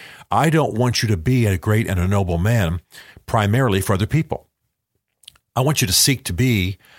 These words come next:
a great and a noble man because I believe there's a God who made you to be a man to his glory,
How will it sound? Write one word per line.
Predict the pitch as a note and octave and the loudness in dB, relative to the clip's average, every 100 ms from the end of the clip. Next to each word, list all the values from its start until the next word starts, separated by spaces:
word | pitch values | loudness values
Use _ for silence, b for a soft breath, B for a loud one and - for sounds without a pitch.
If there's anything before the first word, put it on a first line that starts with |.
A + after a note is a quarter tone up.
| B | B
a | E2 | -4
great | G#2+ A#2+ - | 0 0 0
and | F#2 | 0
a | |
noble | G#2+ F#2+ | 0 0
man | D#2+ A#2+ B2 D#2+ G#2 B - | 0 0 0 -2 -4 B -8
because | - G#2 | -2 0
I | G2+ | 0
believe | A2+ A#2+ | 0 0
there's | G#2+ | 0
a | G2 | 0
God | E2 G#2+ A#2 F#2 | 0 0 0 0
who | G2 | 0
made | G2+ C3+ B2+ | 0 0 0
you | F#2+ | -2
to | |
be | D#2+ E2 | -2 -2
a | |
man | D#2 E2 F2+ | -2 -2 -2
to | F#2 | -2
his | D#2 A#2 C#3 | -2 0 0
glory, | - G#2+ A2+ F#2 D2+ E2+ | 0 0 2 0 -2 -4